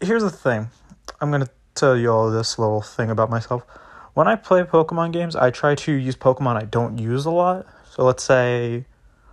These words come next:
one game I'll have a Feraligatr. I'll try not to use Feraligatr again, or, like, just certain Pokemon. Like, I'll be like,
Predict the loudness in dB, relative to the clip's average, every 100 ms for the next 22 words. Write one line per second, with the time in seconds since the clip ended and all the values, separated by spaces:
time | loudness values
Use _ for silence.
0 | -20 -4 2 2 4 0 2 2 2 2
1 | 0 -4 -2 2 4 2 0 -2 -2 -4
2 | -8 _ _ _ -20 _ _ -2 2 2
3 | 0 -4 -6 0 2 4 2 0 -2 -2
4 | -2 -2 -2 -2 -4 -6 -12 _ _ _
5 | _ _ -8 -8 -8 -6 0 0 2 0
6 | -2 -4 -2 -2 0 0 -2